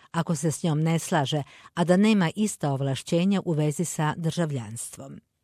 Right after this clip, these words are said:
Ministar za emigraciju se već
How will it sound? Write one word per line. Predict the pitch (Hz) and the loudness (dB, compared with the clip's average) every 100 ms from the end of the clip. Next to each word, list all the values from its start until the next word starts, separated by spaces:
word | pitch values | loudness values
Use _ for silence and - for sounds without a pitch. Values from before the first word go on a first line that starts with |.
| _ _ _ _ _ _ - | _ _ _ _ _ _ 0
Ministar | 196 247 311 - 160 | 4 4 4 0 0
za | 156 | 0
emigraciju | 147 143 147 143 139 - 208 | 0 0 0 0 -2 -2 -4
se | 180 190 | -2 0
već | 180 190 - | 0 0 -2